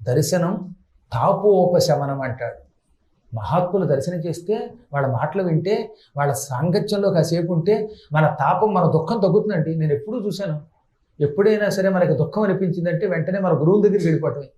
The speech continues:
వాళ్ళ పాదాలు పట్టుకోవటమే. ఒకటి గుర్తుపెట్టుకోండి, గురువులు ఎప్పుడూ కూడా అస్సలు పొరపాటును కూడా శిష్యుల్ని రావద్దని అనరు.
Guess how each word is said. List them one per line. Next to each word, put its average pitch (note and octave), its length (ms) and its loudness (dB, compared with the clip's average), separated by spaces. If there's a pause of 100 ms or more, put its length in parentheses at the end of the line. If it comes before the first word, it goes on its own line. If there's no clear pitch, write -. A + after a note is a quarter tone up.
(320)
వాళ్ళ D3+ 140 4
పాదాలు E3 320 4
పట్టుకోవటమే. D3+ 460 0 (460)
ఒకటి D#3 160 4
గుర్తుపెట్టుకోండి, E3+ 560 4
గురువులు G#3+ 300 6
ఎప్పుడూ A3+ 440 0
కూడా G#3 360 4 (160)
అస్సలు G3 420 0
పొరపాటును A3 680 2
కూడా G3+ 240 2
శిష్యుల్ని G#3 460 2
రావద్దని D#3+ 520 4
అనరు. D3 320 -4